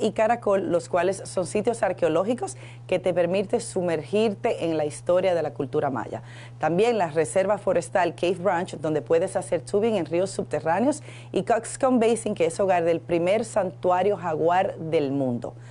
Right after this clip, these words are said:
Recorridos en la selva tropical para los amantes de la observación de aves, senderismo, visitar cuevas, observar monos, jaguares y otros animales salvajes son de las cosas que también puedes hacer en Belice. Las reservas marinas, como son el Parque Marion Hall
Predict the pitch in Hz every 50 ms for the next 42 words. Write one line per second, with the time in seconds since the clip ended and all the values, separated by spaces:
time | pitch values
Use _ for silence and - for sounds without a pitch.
0 | - - - - - - 214 233 - 262 240 240 233 208 208 185 - 190 180 175
1 | 170 - - 170 165 170 165 170 165 - 165 156 214 240 269 226 220 190 175 160
2 | 165 160 - 160 160 156 160 165 170 156 170 170 160 156 147 - - 160 143 143
3 | 143 - 147 135 135 139 151 190 208 196 190 208 - - - - - - - -
4 | - 165 160 156 147 151 170 196 202 196 - - 165 156 156 - 156 143 - 147
5 | 147 - - - 180 185 185 185 180 165 165 165 165 - 139 123 - 160 143 151
6 | 147 151 156 160 170 180 180 175 170 160 - - - 147 139 143 156 175 180 180
7 | 170 160 165 - - - - - - - 175 190 196 180 208 196 214 196 190 185
8 | 180 180 180 175 - - - - 190 175 170 160 156 165 160 160 - 175 165 170
9 | 160 160 160 - 165 165 - 165 - - - - 147 147 151 147 143 151 147 147
10 | 143 151 143 - - 143 139 143 147 135 - - 123 131 - - - - - -
11 | - - - 165 175 170 - - 170 170 - 190 180 208 202 - 202 190 175 196
12 | 233 247 262 254 - - 190 185 - - 180 180 175 175 - 175 170 165 - 185
13 | 175 175 165 165 170 170 170 165 143 170 196 214 254 320